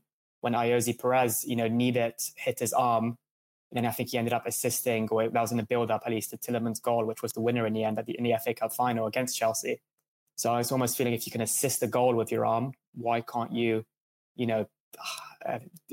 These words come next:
use it in, in a defensive way, you know? So it's kind of, it's frustrating in a way. And then what even frustrates me even more, which kind of the commentators picked up on and the pundits after the game,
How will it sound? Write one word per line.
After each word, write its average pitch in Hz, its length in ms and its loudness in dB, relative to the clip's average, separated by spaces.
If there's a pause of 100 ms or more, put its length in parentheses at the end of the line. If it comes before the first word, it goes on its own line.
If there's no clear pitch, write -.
(680)
use 131 220 4
it 123 80 2
in, 123 160 0
in 110 140 2
a 117 40 2
defensive 120 500 0
way, 120 400 2
you 117 100 0
know? 113 120 2
So 110 140 -4
it's 117 100 -4
kind 127 240 0
of, 123 180 0 (440)
it's 131 140 0
frustrating 143 500 2
in 117 100 2
a 113 40 2
way. 113 260 4
And 113 120 0
then 117 200 2
what 117 160 0
even 127 260 0 (100)
frustrates 131 380 -2
me 131 100 0
even 120 200 2
more, 120 320 4
which - 340 -4
kind 117 160 -8
of 110 60 -4
the - 80 -8
commentators 117 640 -2
picked - 260 -6
up 117 180 -2
on 113 160 0
and 110 140 -4
the 110 60 -8
pundits 117 400 -2
after 117 240 -2
the 117 80 -2
game, 113 420 0